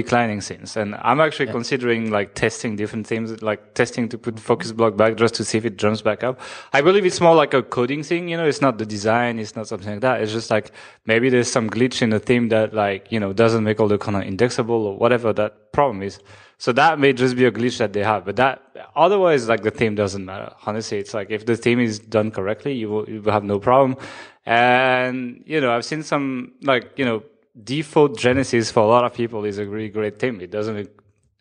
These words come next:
Speaker 1: anything special, but it does
Speaker 2: Yeah.
Speaker 1: well. And it's like, that's it. That's the secret, you know? The same way you can get pretty good coffee at Starbucks, you don't need something crazy.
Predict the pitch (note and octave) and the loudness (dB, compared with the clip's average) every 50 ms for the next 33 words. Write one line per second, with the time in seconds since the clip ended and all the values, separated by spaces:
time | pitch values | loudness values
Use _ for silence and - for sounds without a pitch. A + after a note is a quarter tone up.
0 | _ - _ _ _ _ - B2+ C3 C3 - C3 G#2+ G2+ - - B2+ C3+ - - | _ -20 _ _ _ _ -4 -4 -4 -4 -4 -6 -8 -4 0 0 0 0 0 -4
1 | A2 G#2+ G#2+ - A#2+ - - - - - _ _ - A#2 A#2 A#2 A2+ B2 C3 C3 | -8 -8 -8 -8 -12 -16 -20 -20 -20 -20 _ _ 2 2 2 4 4 4 4 4
2 | A#2 A#2+ C3 D3+ D3 G2 - - - A#2 A2 A2+ - - A#2+ A2 - - - - | 4 4 4 4 4 2 0 0 0 0 0 0 0 0 0 0 -2 -4 -4 -2
3 | A2+ A2+ - - D#3+ - - - - A2+ A2+ G#2+ A#2+ B2+ B2 - - D3+ - A#2+ | 0 2 2 2 2 2 0 -4 -6 -4 -4 -2 0 0 0 0 -2 -4 -4 -4
4 | - - - G2+ G2+ A2 B2 - - A2+ A2 - D3 D3 D3 D#3 D3+ C3+ C3+ B2 | -6 -6 -8 -10 -8 -8 -8 -10 -10 -10 -4 0 0 2 2 2 2 2 2 0
5 | C3+ B2 A#2+ B2 A#2 - C3 B2+ A#2+ C3 B2+ B2 - B2+ A#2 - B2+ A#2 G#2+ - | 0 2 2 0 0 0 0 0 0 0 -2 -2 -2 -2 0 2 2 2 2 2
6 | - A#2 A#2+ A#2 A#2 G#2 - - G#2+ G#2 A2 A2 A2 G#2+ - G#2+ G2 G2+ G#2 G2+ | 2 2 4 4 2 0 0 -2 -2 0 0 -2 -2 -2 -2 -2 -2 -4 -4 -4
7 | - G#2 F#2+ F2 E2+ | -4 -6 -6 -8 -10